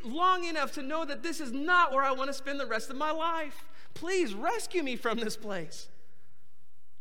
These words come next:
But Jesus is telling the story, and so he's making it very clear that that's not even an option. And so what is the, what is the next best thing that this man is looking for? Man, he could ask for, uh,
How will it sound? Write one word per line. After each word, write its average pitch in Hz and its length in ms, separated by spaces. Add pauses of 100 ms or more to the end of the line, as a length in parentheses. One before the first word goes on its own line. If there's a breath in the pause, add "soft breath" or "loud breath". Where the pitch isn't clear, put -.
(240)
But 226 160
Jesus 330 480
is 285 120
telling 254 220
the 240 80
story, 226 380
and 202 100
so 214 220 (160 loud breath)
he's 247 240
making 302 240
it 220 100
very 247 220
clear 247 260
that 180 160
that's 262 200
not 302 120
even 220 160
an 175 120 (100)
option. 165 400 (2250)
And 214 100
so 254 80
what 320 140
is 285 100
the, - 100 (120)
what 359 100
is 294 80
the 247 80
next 220 480
best 214 300
thing 214 240
that 165 120
this 190 200
man 196 180
is 160 100
looking 175 200
for? 170 120
Man, 185 220 (140 loud breath)
he 202 100
could 160 140
ask 156 240
for, 123 200 (220 loud breath)
uh, 127 80